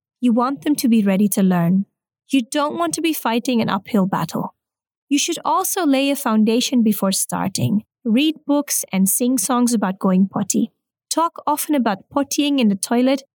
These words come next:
and make sure to answer any of his questions. You can even let him pick out fun underwear. You can try the three-day method starting Friday after work or Saturday morning, but know that he will likely still have accidents on Monday and throughout the week.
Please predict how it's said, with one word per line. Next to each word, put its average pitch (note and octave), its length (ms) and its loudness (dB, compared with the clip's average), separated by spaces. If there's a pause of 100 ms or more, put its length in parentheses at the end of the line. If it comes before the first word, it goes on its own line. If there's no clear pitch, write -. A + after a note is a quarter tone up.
(100)
and A#3 220 2
make C4+ 180 0
sure C#4 300 -2
to - 200 -6
answer A#3+ 380 -2
any C#4 240 2
of C#4+ 120 -2
his A3 200 -2
questions. - 680 -4 (180)
You C#4 80 0
can D4+ 140 -2
even F4 260 0
let D#4 200 0
him C4+ 80 0
pick B3 180 -2
out A3 140 -2
fun F#3+ 200 0
underwear. G3+ 420 0 (560)
You C#4 120 2
can C#4+ 200 0
try D#4 300 -2
the D4 120 0
three-day D4+ 380 0
method A3 520 0
starting G#3+ 400 -2
Friday B3+ 360 -2
after C#4+ 340 -2
work A#3+ 360 0
or G#3 80 -4
Saturday B3+ 400 -2
morning, B3+ 440 2 (240)
but D4 140 -2
know D4 360 2
that C4+ 100 -6
he D4+ 120 0
will B3+ 160 2
likely B3+ 360 0
still D4+ 280 -2
have D4 200 0
accidents A#3 540 0
on G#3 160 4
Monday A#3+ 500 2
and B3 220 -2
throughout G3 300 0
the F#3+ 100 0
week. - 320 -4